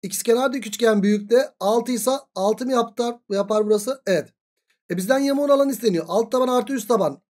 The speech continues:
Yani altı artı iki çarpı yükseklik bölü iki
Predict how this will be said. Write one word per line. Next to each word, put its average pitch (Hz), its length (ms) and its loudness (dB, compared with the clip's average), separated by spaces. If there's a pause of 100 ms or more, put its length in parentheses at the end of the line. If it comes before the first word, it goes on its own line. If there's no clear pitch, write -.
Yani 170 260 -2
altı 160 320 -2
artı 254 240 -2
iki 190 260 -4
çarpı 262 400 -4
yükseklik 254 520 -8
bölü 208 180 6
iki 226 440 -2